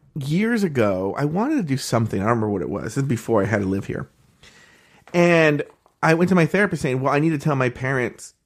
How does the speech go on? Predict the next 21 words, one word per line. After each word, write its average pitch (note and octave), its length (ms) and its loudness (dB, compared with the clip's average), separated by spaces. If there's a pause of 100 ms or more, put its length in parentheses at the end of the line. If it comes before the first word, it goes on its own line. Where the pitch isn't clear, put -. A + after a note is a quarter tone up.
(120)
this, E3+ 440 0
and A2 120 0
they're B2 80 2
gonna, A#2+ 240 -2
and A#2 200 -6 (120)
they're A#2+ 180 0
gonna B2 160 2
do C3 120 0
this, G#3 220 2
and C3 60 -4
they're A#2+ 80 4
gonna A#2+ 140 2
do A2+ 120 2
that." F#3+ 120 4
And D3 80 2
he's C3+ 100 2
like, B2 240 4 (220)
"Here's B2 300 0
what C#3+ 140 -2
you C#3+ 100 -2
do. F2+ 180 -8